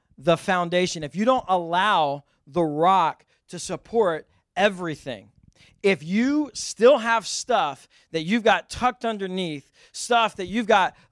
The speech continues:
buried in your subgrade that's deeply rooted inside of you,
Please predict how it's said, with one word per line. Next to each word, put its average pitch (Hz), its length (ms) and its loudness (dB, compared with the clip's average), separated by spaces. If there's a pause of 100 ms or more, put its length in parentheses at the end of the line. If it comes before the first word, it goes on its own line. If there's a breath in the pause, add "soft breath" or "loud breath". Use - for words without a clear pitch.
(160)
buried 196 540 6
in 220 260 2
your 220 160 6
subgrade 190 800 2 (240 soft breath)
that's 180 220 0
deeply 233 680 2
rooted 214 400 6
inside 202 480 2
of 160 100 -6
you, 151 240 -4